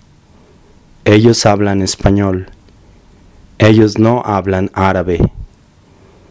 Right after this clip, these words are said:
Ellas hablan español. Ellas no hablan árabe. ¿Vosotros habláis español? Sí,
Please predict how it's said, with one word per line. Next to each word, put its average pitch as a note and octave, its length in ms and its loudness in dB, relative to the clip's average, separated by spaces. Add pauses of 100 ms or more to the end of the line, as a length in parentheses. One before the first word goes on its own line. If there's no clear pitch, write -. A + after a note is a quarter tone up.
(320)
Ellas G#2+ 580 2
hablan G#2+ 440 0
español. F2+ 600 -4 (920)
Ellas G#2+ 580 2
no A2 380 0
hablan F#2+ 400 -4
árabe. F2+ 460 -2 (1300)
¿Vosotros C3+ 680 2
habláis A2 480 -2
español? B2+ 600 0 (1080)
Sí, - 420 2